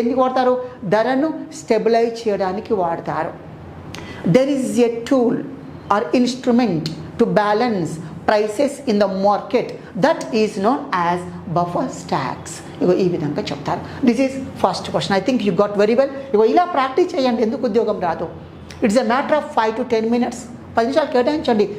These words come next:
ఎంత బ్రాడ్ నాలెడ్జ్ వచ్చింది. ఈ విధంగా చేయండి మిత్రులారా, you will get definitely success. మీరు నా విధానాన్ని ఫాలో కండి అంతే. ఇంకా ఈ-, ఇలా చేస్తే మీకు డెఫినెట్గా జాబ్ వస్తుంది. నేను చెప్పిన ప్రతి అంశాల్లో కూడా, అంటే లాస్ట్ టైం కూడా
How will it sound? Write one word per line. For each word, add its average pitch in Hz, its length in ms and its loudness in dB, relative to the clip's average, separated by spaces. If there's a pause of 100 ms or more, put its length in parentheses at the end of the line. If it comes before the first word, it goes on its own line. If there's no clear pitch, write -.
(120)
ఎంత 214 260 2
బ్రాడ్ 190 420 0
నాలెడ్జ్ 208 240 -2
వచ్చింది. 175 460 -2 (140)
ఈ 247 100 4
విధంగా 196 340 2
చేయండి 175 260 0
మిత్రులారా, 185 460 0 (220)
you 214 100 6
will 196 140 0
get 220 140 2
definitely 180 400 0
success. 254 320 0 (260)
మీరు 190 400 2
నా 202 80 2
విధానాన్ని 294 440 2
ఫాలో 262 300 2
కండి 226 200 0
అంతే. 190 220 0
ఇంకా 294 200 -4 (260)
ఈ-, 220 100 4
ఇలా 240 340 4
చేస్తే 254 200 2
మీకు 208 360 0 (180)
డెఫినెట్గా 196 380 0
జాబ్ 156 260 0
వస్తుంది. 147 300 -6 (260)
నేను 262 140 4
చెప్పిన 277 400 2
ప్రతి 247 360 2
అంశాల్లో 285 480 2
కూడా, 175 200 -2
అంటే 196 260 -2
లాస్ట్ 226 600 0
టైం 240 180 2
కూడా 247 280 0